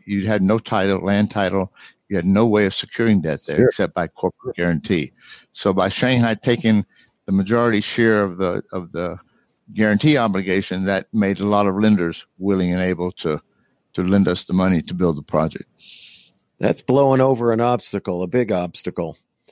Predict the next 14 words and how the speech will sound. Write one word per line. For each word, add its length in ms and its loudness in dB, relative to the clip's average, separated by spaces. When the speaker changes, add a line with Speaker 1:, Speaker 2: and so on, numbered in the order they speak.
Speaker 2:
What, 440 2
uh, 360 4
what 220 0
do 80 -4
you 120 0
think 320 -4
makes 300 -2
Portman 420 0
Architects 720 0
so 180 0
special 600 0
or 100 0
unique 480 0
today? 440 -4